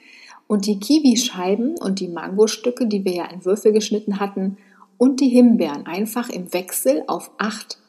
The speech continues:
Holzspieße stecken. Die Erdbeeren und die Datteln, die gibst du in einen Mixer und verarbeitest sie zu einer glatten Soße. Und das ist dann der Dip für die Spieße.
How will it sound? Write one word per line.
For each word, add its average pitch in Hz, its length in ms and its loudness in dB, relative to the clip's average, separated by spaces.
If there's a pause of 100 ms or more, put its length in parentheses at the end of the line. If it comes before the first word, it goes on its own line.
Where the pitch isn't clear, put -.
(120)
Holzspieße 185 1120 -2 (100)
stecken. - 500 -8 (2000)
Die 180 340 -2
Erdbeeren 214 640 -2
und 185 220 -8
die 180 100 -6
Datteln, 196 720 -2 (160)
die 240 120 -4
gibst 240 320 -2
du 240 60 6
in 226 120 2
einen 202 320 -2
Mixer 220 600 -4
und 190 160 -4
verarbeitest 196 840 -4
sie 190 180 0
zu - 160 -6
einer 175 260 -10
glatten 180 420 -6
Soße. 165 540 -8 (720)
Und - 400 -10
das 196 200 -4
ist - 220 -6
dann 180 180 -6
der 190 120 0
Dip 160 340 -4 (440)
für - 140 -6
die 220 140 -2
Spieße. - 560 -10